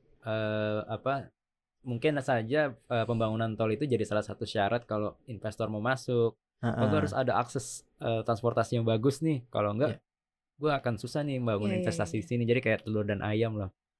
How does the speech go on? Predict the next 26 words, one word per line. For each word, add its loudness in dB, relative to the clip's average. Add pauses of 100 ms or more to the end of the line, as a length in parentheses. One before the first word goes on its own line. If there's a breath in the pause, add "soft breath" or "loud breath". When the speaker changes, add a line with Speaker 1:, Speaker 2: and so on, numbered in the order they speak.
Speaker 2:
Betul, 2
Speaker 1:
Nah, -10
Speaker 2:
betul. -12
Speaker 1:
jadi 4
kalau 4
misalnya, 2 (260)
apa, -4
invest-, -2 (100)
investornya 2
sudah 2
berkomitmen 0
untuk 0
membangun 0
investasi, -2 (320)
tapi 0
nggak 6
ada 2
keinginan 0
pemerintah 2
untuk 0
membangun -2
akses -4
tol 4
atau 2
Speaker 3:
Mhm. 2
Speaker 1:
membantu, 2